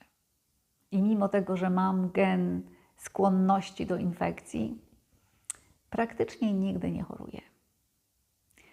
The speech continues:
Więc chciałam Wam powiedzieć, że każdy z nas jest inny, każdy z nas ma inny zestaw genów, ale te wszystkie,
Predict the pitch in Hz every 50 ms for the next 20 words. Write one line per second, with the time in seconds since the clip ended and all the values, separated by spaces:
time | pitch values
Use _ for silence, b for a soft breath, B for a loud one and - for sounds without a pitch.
0 | b b b b b b - 190 196 196 196 190 185 - - - _ _ _ _
1 | - - 240 240 240 233 220 202 190 - 202 180 190 175 165 160 165 - - -
2 | - - - _ _ _ _ _ _ _ _ _ _ _ _ _ - 196 175 170
3 | 185 180 175 170 170 170 170 - - - _ _ _ _ _ _ _ _ _ _
4 | _ _ _ _ - 226 226 226 214 214 208 185 196 202 196 196 185 170 - -
5 | - - 180 170 170 170 170 170 170 175 - - _ _ _ _ _ _ - 208
6 | 214 220 208 196 196 180 180 190 185 185 185 - 185 170 - - - 202 196 190
7 | 185 175 170 170 170 170 170 - - - 160 170 180 - 170 160 143 151 - -
8 | - - - _ _ _ _ _ _ _ _ _ _ _ _ _ _ 185 180 185
9 | 185 180 - 180 175 - - 247 - - - 190 185 185 180 -